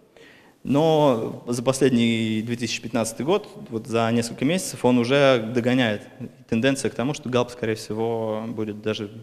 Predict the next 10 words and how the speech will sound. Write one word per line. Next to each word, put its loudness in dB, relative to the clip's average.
м, -14
по-, -8
популярнее -2
под -14
конец -6
года, -4
хотя -12
кто -10
знает. -4
М, 0